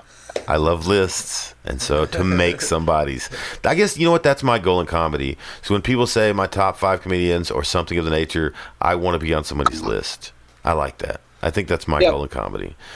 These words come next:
Speaker 1: Um,
Speaker 2: Absolutely.
Speaker 1: and I think that's why I do it. Again, you know, I always close the show by, by thanking the fans and thanking Terry for being here. I couldn't do it without him. Um, I thank my lovely guests, and I thank my, my listeners. I joke about who's out there, but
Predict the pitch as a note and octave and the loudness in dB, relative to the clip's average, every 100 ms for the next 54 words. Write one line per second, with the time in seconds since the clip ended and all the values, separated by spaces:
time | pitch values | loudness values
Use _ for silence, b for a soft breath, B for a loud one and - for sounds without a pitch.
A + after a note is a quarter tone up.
0 | B B - D#2 D#2 D#2+ C#3 C3 - - | B B 0 2 4 4 4 2 -2 -20
1 | _ _ - A2 A#2 C#3 A#2+ B2 B2 A2 | _ _ 0 4 4 2 2 2 4 4
2 | A#2 A2+ G2 F2 E2 F#2+ F#2 F#2 F#2+ F#2 | 4 4 4 2 2 0 2 2 2 4
3 | F#2 F#2+ E2+ G2+ F#2+ F2+ - F#2+ F2+ F2+ | 4 2 2 2 2 0 2 4 4 4
4 | F2 - F2+ E2 F#2 F2+ E2+ - E2+ E2+ | 2 2 -2 0 -2 -2 -2 0 0 0
5 | E2+ E2 E2 F#2 E2+ E2 - F2+ F2+ F2 | -2 -2 -4 -2 -4 -4 0 2 2 0
6 | E2 F2+ F2 E2 F2 E2+ D2+ - F2 E2+ | 0 0 0 0 0 0 0 0 0 2
7 | E2+ E2 E2 D#2+ D#2 D2 B B A2 A2+ | 2 2 2 0 -2 -6 B B -8 0
8 | E2+ D#2+ D2+ - F2 - F2 E2 F2 F2 | 2 2 -2 -6 -6 -2 -2 0 2 2
9 | E2 E2 E2 D#2 D#2 - G#2 G2+ - A#2 | 2 2 2 2 0 -2 0 0 0 -2
10 | - G2+ G2 F#2 - G2+ G2+ G#2 - F#2 | -2 -2 0 -2 -2 0 2 0 0 0
11 | E2+ F2 F2 F#2 G2 F2+ E2+ - F#2+ E2+ | 2 2 2 2 2 2 2 0 0 2
12 | D#2+ - E2+ D#2+ F#2+ | 2 2 0 2 -2